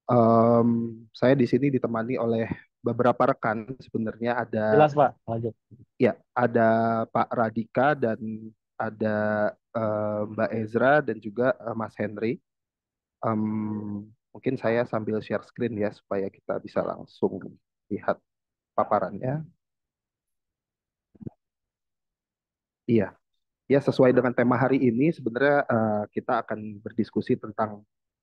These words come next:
Speaker 1: bagaimana sih pemerintah itu melakukan tata kelola terhadap informasi elektronik atau dokumen elektronik atau yang biasa kita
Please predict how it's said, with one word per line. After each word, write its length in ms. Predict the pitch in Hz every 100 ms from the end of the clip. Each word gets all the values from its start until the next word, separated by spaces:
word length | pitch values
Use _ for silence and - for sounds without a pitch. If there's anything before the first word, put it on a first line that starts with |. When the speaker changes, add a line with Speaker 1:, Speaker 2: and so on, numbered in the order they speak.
| _ _ _ _ _ _ _ _
Speaker 1:
bagaimana 480 | - 135 127 120 135
sih 160 | - 160 -
pemerintah 400 | 127 120 123 120 127
itu 240 | 120 143
melakukan 480 | 135 123 113 113 117 113
tata 240 | 110 110
kelola 320 | 104 113 110 117
terhadap 640 | - - 110 - 110 - _ _
informasi 560 | 127 120 113 117 110 135
elektronik 480 | 110 - 113 110 156 _
atau 240 | 113 - 107
dokumen 400 | 104 - 107 104
elektronik 560 | 98 104 _ 110 117
atau 240 | - - 110
yang 80 | 107
biasa 240 | 101 104
kita 320 | 101 107 107